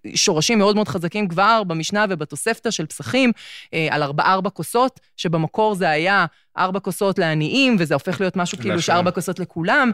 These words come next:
Speaker 1: אה, אה, אבל יש פה משהו מאוד מאוד סוציאלי בארוחה הזאת, שאגב, שוב, עכשיו אני עוצרת שנייה את הנוצרים והולכת רגע לרומאים, זה הרי היפוך על הארוחה. ליל הסדר שלנו, ה-, ה-,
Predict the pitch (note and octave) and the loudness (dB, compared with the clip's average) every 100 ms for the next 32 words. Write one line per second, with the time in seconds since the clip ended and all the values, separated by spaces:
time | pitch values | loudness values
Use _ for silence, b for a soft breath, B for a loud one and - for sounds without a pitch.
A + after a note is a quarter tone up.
0 | B B - E3+ E3 - E3+ D#3+ D#3+ - | B B -8 -4 -2 -2 -2 -2 -2 -2
1 | D3+ D#3 D#3+ F3+ A3 - B3 A3+ A3+ A3+ | 0 0 -2 -2 -2 -2 0 0 0 -2
2 | F#3+ A3+ B3+ A#3+ - F3+ G3+ F#3 G3 - | 0 2 2 2 -2 -2 0 -2 -6 -8
3 | - G3 A3 A#3 E3+ D3+ D3+ G3+ G#3 A3 | -2 2 2 2 2 0 0 0 0 0
4 | - D#3+ F3 F#3+ D#3 _ - G3 F#3+ D#3 | -4 -2 0 0 -4 _ -8 -4 -4 -4
5 | E3 D#3+ D3+ F3 E3+ E3+ E3 D3 - E3+ | -2 0 0 -2 -2 -2 -2 -4 -2 0
6 | D#3 D3+ E3+ E3 D#3+ D3 C3+ C3+ C3+ C#3 | 0 -2 -4 -2 0 0 0 0 2 4
7 | G3+ E4 B B B - C#3+ E3 D#3+ D#3+ | 4 4 B B B -14 -4 0 0 0
8 | D#3 D3+ - E4+ G3 B2 b b - E3+ | -2 -4 0 2 2 -4 b b -2 2
9 | E3 D#3+ A3 G3 A3 A#3+ A#3 A#3 A#3 F#3+ | 2 0 0 2 2 2 0 0 -2 -2
10 | G3 G#3 E3 D#3 | -2 0 0 0